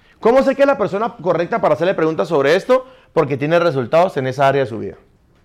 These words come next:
Pues no le voy a preguntar a alguien que no tiene sino dos empleados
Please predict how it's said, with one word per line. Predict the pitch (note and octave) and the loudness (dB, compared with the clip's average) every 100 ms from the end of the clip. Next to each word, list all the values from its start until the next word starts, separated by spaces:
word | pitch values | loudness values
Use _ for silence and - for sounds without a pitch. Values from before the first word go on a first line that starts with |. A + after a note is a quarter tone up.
| _ _ _ _ _ _ _ _ _ | _ _ _ _ _ _ _ _ _
Pues | - G#2 | -8 -4
no | A#2 | 0
le | C#3 | 2
voy | D#3 | 2
a | D#3 | 2
preguntar | B2+ A2 G#2 - B2 A2 A2 _ _ _ _ _ _ _ | -2 -2 -6 -4 -2 -4 -10 _ _ _ _ _ _ _
a | B2 A#2 | -2 -2
alguien | A#2+ C#3+ | -2 -4
que | B2+ | -6
no | A2+ A#2 | -6 -4
tiene | C3+ C3 | -4 -4
sino | A#2+ A#2+ | -4 -2
dos | A#2+ | -2
empleados | C#3 B2+ C#3 A#2 A2+ - | -6 -2 0 2 0 -6